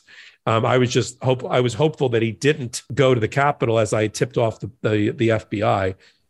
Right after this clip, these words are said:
And, uh, they put on already this week two different Capitol Police to talk about Reffert particularly and the,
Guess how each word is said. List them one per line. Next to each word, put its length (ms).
And, 480
uh, 320
they 140
put 220
on 180
already 320
this 220
week 260
two 140
different 320
Capitol 360
Police 540
to 80
talk 280
about 520
Reffert 400
particularly 760
and 200
the, 200